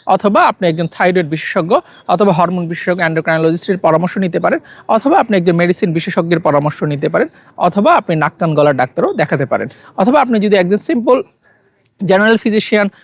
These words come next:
অথবা এমবিবিএস, আহ, ডাক্তারের কাছে যান, উনিও হচ্ছে আপনাকে পরামর্শ দিতে পারবে যে কোথায় গেলে সেটার জন্য আপনি উপকার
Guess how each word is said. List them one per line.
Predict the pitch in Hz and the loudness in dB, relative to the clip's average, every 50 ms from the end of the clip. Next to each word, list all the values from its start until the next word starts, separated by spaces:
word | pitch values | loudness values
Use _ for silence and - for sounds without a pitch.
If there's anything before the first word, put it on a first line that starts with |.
| _ _ | _ _
অথবা | - 180 185 - 190 185 190 185 185 165 _ _ _ - | -2 -2 0 2 2 2 4 2 2 0 _ _ _ -4
এমবিবিএস, | 180 180 185 185 175 185 196 196 - - | -2 0 0 0 2 4 2 2 2 0
আহ, | - 185 175 160 | 0 2 2 2
ডাক্তারের | 151 156 156 - - 214 190 196 | 2 0 -2 0 -2 -2 -2 0
কাছে | - 165 151 - - | -2 -4 -4 -4 -4
যান, | 147 175 277 320 _ _ _ _ _ | -2 -2 -2 -2 _ _ _ _ _
উনিও | - 196 220 285 381 349 - | -2 0 2 2 2 2 0
হচ্ছে | 226 180 - - 196 170 | -2 -2 0 2 2 2
আপনাকে | 156 160 - - 170 165 285 339 403 - - - _ | 2 2 0 0 -2 0 2 0 0 -2 -6 -18 _
পরামর্শ | - 185 175 175 175 170 - 233 | 0 2 2 2 2 0 -2 -2
দিতে | 185 170 175 160 175 151 | -2 -2 -2 -2 -2 -2
পারবে | 143 147 175 214 226 | 0 0 0 0 -2
যে | 185 175 | -2 -4
কোথায় | 170 - 202 - 233 240 214 | 0 0 0 2 2 0 2
গেলে | 175 175 226 392 440 392 | 2 2 2 2 0 0
সেটার | - 220 170 170 147 | -2 -2 -2 0 -2
জন্য | 147 156 165 233 403 440 - | -2 -2 -2 -2 -4 -6 -6
আপনি | - - - - 185 254 359 _ - - - | -6 -8 -6 -2 -2 -4 -4 _ -12 -8 -6
উপকার | - 160 170 185 175 160 151 | -4 -2 -2 0 0 0 0